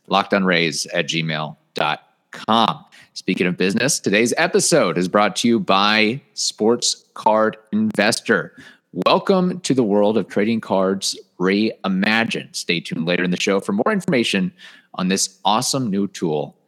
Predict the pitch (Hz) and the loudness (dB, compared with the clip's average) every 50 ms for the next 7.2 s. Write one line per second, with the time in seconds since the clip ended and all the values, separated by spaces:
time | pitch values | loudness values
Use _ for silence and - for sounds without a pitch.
0 | _ _ _ - - 82 85 85 - - - - - - 85 90 90 - - 98 | _ _ _ -6 -4 -2 0 0 -2 -4 -4 -6 -6 -2 -2 -2 -2 -2 -2 -2
1 | 95 98 92 - - - - - 80 71 - - 98 98 98 101 104 101 98 - | 0 0 -2 -4 -6 -8 -10 -12 -12 -10 -6 -2 0 0 2 2 0 0 -2 -4
2 | - - 101 90 90 90 85 - _ - 104 85 - - 98 90 - - 90 85 | -6 -6 -6 -4 -2 -4 -4 -6 _ -8 -8 -6 -4 -2 -2 -2 0 0 0 0
3 | 82 78 69 - - _ _ _ _ _ _ _ - - - - 101 95 90 92 | 2 0 -2 -6 -14 _ _ _ _ _ _ _ -10 -10 -4 0 0 0 0 -2
4 | - - - 92 87 85 80 - 90 87 85 85 87 85 - - - 80 76 - | -4 -2 0 0 0 0 -2 -2 -4 -4 -2 -2 -2 -2 -4 -8 -10 -12 -10 -6
5 | - 95 104 - - 135 139 117 101 82 78 92 98 - - - - - 107 101 | -6 -6 -4 0 0 2 2 2 0 -2 -4 -6 -6 -4 -4 -4 -2 0 0 0
6 | 104 - - - - 92 87 82 - - - - 85 78 - - 76 80 - - | 0 -2 -4 -2 -2 0 0 0 -2 -6 -8 -8 -8 -6 -4 -4 -6 -6 -6 -4
7 | - 80 - - | -4 -4 -4 -6